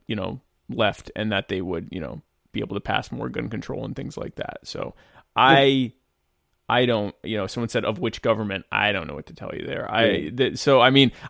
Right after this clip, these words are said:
Speaker 1: I personally don't think he was a government agent. I don't think they're above doing something like that. Um, but, uh,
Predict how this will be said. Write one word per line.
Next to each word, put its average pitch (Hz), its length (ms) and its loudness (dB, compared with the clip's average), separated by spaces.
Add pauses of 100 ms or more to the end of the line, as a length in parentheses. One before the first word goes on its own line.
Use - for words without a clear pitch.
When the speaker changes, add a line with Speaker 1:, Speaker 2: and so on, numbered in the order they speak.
Speaker 1:
I 143 140 10
personally 151 520 4
don't 139 240 2
think 131 180 2
he - 200 -2
was 123 160 2
a 117 60 -2
government 120 320 4
agent. 123 340 4
I 120 80 4
don't 113 200 2
think 117 240 0
they're 113 200 2
above 127 440 2
doing 156 240 4
something 160 360 -2
like 160 180 -2
that. 170 300 2 (400)
Um, 107 580 0 (540)
but, 113 280 6
uh, 104 420 4